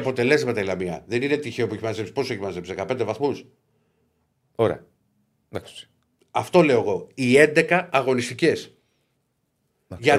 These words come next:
Speaker 2: εγώ δεν κρίνω μόνο από τα αποτελέσματα
Speaker 1: Ε, μα
Speaker 2: του
Speaker 1: δεν
Speaker 2: προπονητή,
Speaker 1: κρίνω.
Speaker 2: φίλε.
Speaker 1: Κάτσε, ρε, αδερφέ,
Speaker 2: Κρίνω την
Speaker 1: μιλάς,
Speaker 2: προοπτική
Speaker 1: μιλάς
Speaker 2: που έχει, κρίνω τη
Speaker 1: Ρε, αδερφέ. Ο Ολυμπιακός έχει
Speaker 2: Και στο
Speaker 1: διώξει
Speaker 2: α-, στο αποδει-, στο απέδειξα με τον Πόλεμο, σου λέω. Έπαιρνε νίκες ο Παναθηναϊκός, αλλά δεν έβλεπες τίποτα. Σε πόναγε το κεφάλι σου.
Speaker 1: Αγορίνα μου, ο Ολυμπιακός έχει διώξει.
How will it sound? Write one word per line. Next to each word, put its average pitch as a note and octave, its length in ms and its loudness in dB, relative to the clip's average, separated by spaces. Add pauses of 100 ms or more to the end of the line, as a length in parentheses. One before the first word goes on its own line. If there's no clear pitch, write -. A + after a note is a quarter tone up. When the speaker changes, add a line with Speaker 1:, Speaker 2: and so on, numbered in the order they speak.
Speaker 2:
εγώ C3+ 80 8
δεν C#3 200 6
κρίνω B2 240 2
μόνο F2+ 160 -4
από D#2 80 -8
τα E2 60 -6
αποτελέσματα D#2+ 480 -8
Speaker 1:
Ε, F3 40 4
μα F#3 100 6
Speaker 2:
του G#3+ 60 4
Speaker 1:
δεν B3 80 -4
Speaker 2:
προπονητή, A#3 260 0
Speaker 1:
κρίνω. - 160 4
Speaker 2:
φίλε. F#3+ 100 2
Speaker 1:
Κάτσε, - 180 -4
ρε, D#3 60 4
αδερφέ, D3+ 220 2
Speaker 2:
Κρίνω C3 120 0
την A#2+ 100 -2
Speaker 1:
μιλάς, A2+ 140 4
Speaker 2:
προοπτική A2 300 2
Speaker 1:
μιλάς C3 200 4
Speaker 2:
που B2+ 40 10
έχει, C#3 260 2
κρίνω C3 320 -2
τη G#2 380 -2
Speaker 1:
Ρε, F#2 180 -2
αδερφέ. D#2+ 340 -10 (300)
Ο - 140 -6
Ολυμπιακός A#2 420 0
έχει C3+ 80 -6
Speaker 2:
Και A#2+ 80 -2
στο B2+ 100 -2
Speaker 1:
διώξει C3 200 8
Speaker 2:
α-, - 20 -6
στο A#2+ 260 4
αποδει-, A#2 380 2
στο A#2 180 2
απέδειξα D3 380 2
με C#3+ 60 -4
τον C3+ 120 2
Πόλεμο, C#3 240 2
σου - 160 -14
λέω. C2+ 160 -20 (800)
Έπαιρνε A#2 340 0
νίκες - 200 -4
ο - 20 -12
Παναθηναϊκός, D#2 380 -8
αλλά A#2 80 0
δεν D#3 120 0
έβλεπες F3+ 260 0
τίποτα. B2 380 -4 (400)
Σε - 160 -6
πόναγε E3+ 280 4
το E3 80 -2
κεφάλι E3 320 2
σου. - 220 -14 (200)
Speaker 1:
Αγορίνα G#2 420 0
μου, E2 220 -10 (340)
ο A#2+ 140 -4
Ολυμπιακός G2+ 600 -4
έχει G#2+ 140 -8
διώξει. G2+ 480 -6